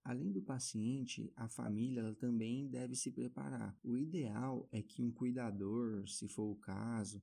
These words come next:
os parentes mais próximos, sejam educados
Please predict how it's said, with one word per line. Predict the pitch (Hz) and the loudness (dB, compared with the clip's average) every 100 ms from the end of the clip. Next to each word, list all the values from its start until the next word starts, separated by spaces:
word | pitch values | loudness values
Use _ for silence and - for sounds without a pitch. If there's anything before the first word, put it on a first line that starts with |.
| - | -10
os | - | -6
parentes | 110 110 113 110 | -2 2 2 2
mais | 110 113 120 | 0 2 0
próximos, | - 101 107 131 127 107 101 101 - | -2 -4 0 0 0 0 -2 -4 -10
sejam | - - 117 123 127 135 139 135 | -6 -2 0 0 0 -2 -2 -2
educados | 135 135 147 - 113 117 135 147 147 | -2 -2 -4 -2 -4 -2 -2 -2 -2